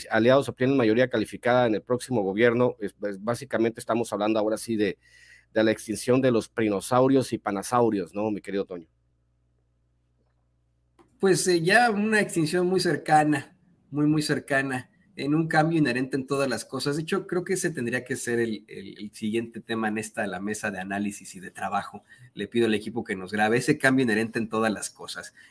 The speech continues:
Speaker 2: Nos han pedido, compañeros, eh, ha pedido el presidente López Obrador que, eh,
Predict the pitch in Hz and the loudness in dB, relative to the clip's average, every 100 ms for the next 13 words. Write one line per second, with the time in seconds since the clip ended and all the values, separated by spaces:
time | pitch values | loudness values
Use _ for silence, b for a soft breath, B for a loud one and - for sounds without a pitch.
0 | - 180 269 285 220 202 196 185 165 151 | -6 -2 0 2 4 6 4 2 2 2
1 | 143 139 147 147 151 - - _ _ _ | 2 2 4 2 0 -4 -8 _ _ _
2 | _ - 113 110 127 147 139 143 135 127 | _ -12 -8 -4 0 4 6 6 6 4
3 | - 117 120 127 127 123 123 123 110 107 | 0 -4 0 0 0 -2 -2 -2 -4 -2
4 | 104 101 107 113 113 - - - | 0 0 0 -4 -6 -12 -14 -14